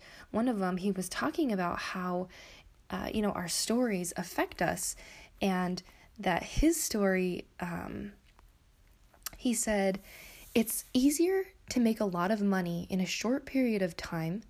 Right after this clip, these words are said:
than it is to make a little money over a long period of time."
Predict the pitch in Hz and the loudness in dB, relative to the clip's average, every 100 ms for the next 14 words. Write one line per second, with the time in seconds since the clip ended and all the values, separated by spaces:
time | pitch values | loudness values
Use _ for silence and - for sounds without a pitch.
0 | - - - - - 190 196 196 196 233 | -20 -20 -20 -20 -8 2 4 4 4 2
1 | - - 202 196 180 185 311 294 185 170 | -2 0 0 0 -2 0 2 2 0 -2
2 | 180 180 185 175 180 175 190 - - - | -2 -2 -2 -2 -2 -2 -2 -4 -8 -8
3 | - - - 50 | -10 -8 -10 -10